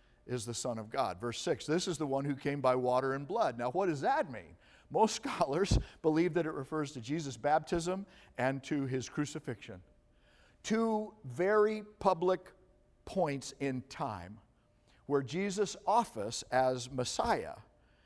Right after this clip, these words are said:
is made manifest. At his baptism, Jesus comes up out of the water, and the, the,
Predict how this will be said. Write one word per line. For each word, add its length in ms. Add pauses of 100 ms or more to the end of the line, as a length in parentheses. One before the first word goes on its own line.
(260)
is 220
made 260
manifest. 720 (1000)
At 160
his 180
baptism, 640 (340)
Jesus 400
comes 380
up 420 (140)
out 240
of 140
the 80
water, 580 (340)
and 260
the, 140 (220)
the, 160